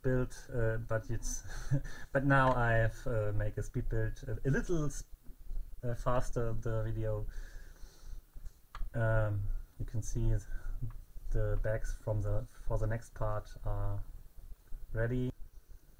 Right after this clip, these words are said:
Yeah, and here I have put too much pressure on it, so you can see the parts throwing away. Uh, you can see it in a s-, few seconds.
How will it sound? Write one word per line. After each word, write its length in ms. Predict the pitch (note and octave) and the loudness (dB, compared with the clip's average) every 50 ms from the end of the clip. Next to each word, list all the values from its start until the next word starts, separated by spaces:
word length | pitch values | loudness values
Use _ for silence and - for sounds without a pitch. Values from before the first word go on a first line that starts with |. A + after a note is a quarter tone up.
| - - - - _ - - - - - - - - - - - - - - - - - - - - - | -8 -8 -8 -12 _ -10 -10 -10 -10 -10 -10 -10 -10 -8 -12 -14 -14 -16 -6 -4 -4 -4 -4 -6 -4 0
Yeah, 220 | G#2+ G2+ F#2+ G2 G2 - - - - | 2 4 4 4 4 2 0 -2 0
and 220 | - A2+ G#2+ G#2+ - - | 2 2 2 2 2 2
here 220 | A#2 B2+ B2+ B2 A#2 | 2 4 4 4 4
I 120 | A2 A2 | 4 4
have 200 | A2 A2 A2 - - - - - - | 4 4 2 0 -2 -8 -10 -10 -10
put 420 | - - B2 A2+ A2+ - - - - | -4 -2 -2 -2 -2 -4 -8 -12 -12
too 120 | - - C#3+ | -4 0 2
much 300 | C3 A#2 A2+ A2+ - - | 2 4 2 2 0 -2
pressure 400 | - - A#2+ A#2 G#2+ A2 G#2+ G#2 | 0 2 2 2 4 2 2 2
on 180 | - G#2+ G#2 | 2 0 0
it, 200 | G#2+ A2 A2 - | 2 0 0 -2
so 360 | - - - - - A2 G#2+ G#2 | -4 -8 -12 -8 -4 -2 -2 0
you 140 | G2+ G#2 | 0 -2
can 240 | - - - G#2 G2+ | -4 -2 -2 -2 -2
see 480 | G2 - - - A2 G#2+ G#2+ G#2 G#2 G#2 - | -2 -4 -4 -4 -2 -2 -2 -2 -2 -2 -2
the 80 | - - - - | 2 2 2 2
parts 540 | - G#2+ G2+ - - - - - - - - - - | 2 0 -2 -2 -2 -4 -6 -6 -6 -8 -8 -6 0
throwing 360 | - A2 G#2+ G#2+ G#2+ A2 G#2+ | 2 2 4 4 4 2 2
away. 920 | G#2+ G#2+ A2 B2 D3 F3 F#3 F#3+ G3 G3+ G3+ G3 G3 G3 F#3+ G3 F#3+ F#3+ - - - - - - - - - - - - - - - - - - - - - - - - - - - - - - - - - - - - - - - - - - - - - - - - - - - - - | 4 2 2 2 2 2 2 0 0 -2 -4 -6 -6 -8 -6 -6 -6 -6 -8 -10 -14 -14 -12 -12 -12 -14 -14 -12 -12 -12 -10 -8 -6 -8 -6 -8 -10 -14 -14 -16 -18 -20 -20 -20 -16 -14 -14 -16 -16 -20 -20 -20 -18 -16 -16 -16 -18 -20 -20 -20 -20 -20 -20 -20 -20 -20 -20 -20 -12 -10 -4
Uh, 140 | - - - D#3+ - - G#3+ A3 - - - - - - - - - - - - _ - - - - - - - - - - - - - - - - - - | -2 0 0 0 -2 -4 -6 -8 -10 -10 -12 -14 -12 -10 -10 -10 -12 -14 -20 -20 _ -20 -14 -14 -14 -12 -14 -18 -20 -20 -12 -10 -10 -10 -10 -14 -4 0 0
you 60 | - | 2
can 140 | - G#2 - | 2 0 -2
see 180 | - - A2+ | -2 -4 -2
it 180 | G#2 G2+ G2+ - - | -2 -2 -4 -4 -4
in 80 | G#2+ G#2 | -4 -4
a 60 | G2+ | -4
s-, 240 | G2 - - - - - | -4 -6 -10 -12 -10 -6
few 100 | - G2+ | -6 -6
seconds. 480 | G2 - - G2+ G2+ - G#2 G2+ - | -4 -4 -6 -8 -6 -4 -4 -4 -6